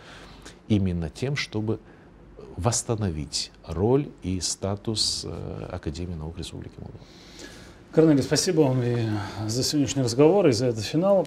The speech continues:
Speaker 2: м, потому что, мне кажется, вот з-, за любую сферу в нашей стране возьмись, м, наблюдаешь такую определённую тенденцию. Э, политическая карьера в удобной для тебя партии, затем какой-то пост,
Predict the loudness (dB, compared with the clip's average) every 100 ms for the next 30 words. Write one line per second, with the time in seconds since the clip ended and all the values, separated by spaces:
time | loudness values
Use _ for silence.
0 | 0 2 4 2 0 0 0 2 0 4
1 | 4 4 4 -4 -4 -6 -6 -4 -2 0
2 | 4 2 4 0 0 -2 -4 -4 -4 -10
3 | -6 -6 -6 -6 -6 -4 -2 -2 -2 -2
4 | -6 -14 -16 -16 -16 -20 -12 -6 -6 -2
5 | 2 4 6 6 4 4 4 4 2 4
6 | 4 4 4 4 0 -6 -10 -12 -4 -2
7 | 0 0 -2 -6 -12 -20 -4 -2 0 -2
8 | -2 -2 0 0 0 2 2 4 4 6
9 | 4 4 -2 -2 0 0 2 0 0 -8
10 | -10 -14 -20 -10 -2 0 2 0 0 2
11 | 4 2 4 4 4 0